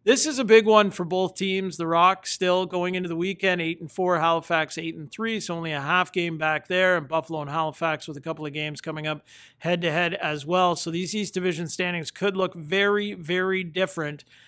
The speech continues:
come Monday of next week after this weekend of, uh, really big East Division matchups here in the next little bit. The stretch drive is,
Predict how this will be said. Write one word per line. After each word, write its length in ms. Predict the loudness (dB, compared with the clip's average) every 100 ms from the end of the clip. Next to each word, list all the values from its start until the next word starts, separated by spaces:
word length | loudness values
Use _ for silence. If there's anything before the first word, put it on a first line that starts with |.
| _ _
come 180 | -4 -2
Monday 520 | 0 0 0 0 0
of 160 | -2 -4
next 320 | -6 -6 -2
week 280 | -2 -2 -2
after 280 | -4 -4
this 240 | -8 -8 -6
weekend 420 | -6 -4 -6 -4
of, 260 | -8 -6 -6
uh, 320 | -4 -4 -8 _ _ _
really 500 | -8 -2 4 6 4
big 320 | -2 -4 -2 -2
East 220 | -6 -6
Division 320 | -6 -6 -8
matchups 540 | -8 -8 -8 -8 -6
here 180 | -6 -4
in 100 | -6
the 80 | -4
next 300 | -6 -6 -6
little 140 | -6
bit. 240 | -4 -6 -6
The 60 |
stretch 360 | -6 -4 -4 -2
drive 320 | 0 0 -2
is, 240 | -6 -8